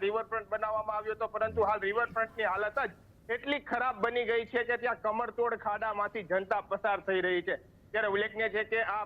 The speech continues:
મામલે અનેક વખત વિરોધ પક્ષ દ્વારા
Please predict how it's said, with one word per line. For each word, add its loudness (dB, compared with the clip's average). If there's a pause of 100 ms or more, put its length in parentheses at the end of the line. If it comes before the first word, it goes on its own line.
મામલે -2 (140)
અનેક -2
વખત -2
વિરોધ 0
પક્ષ -2
દ્વારા 2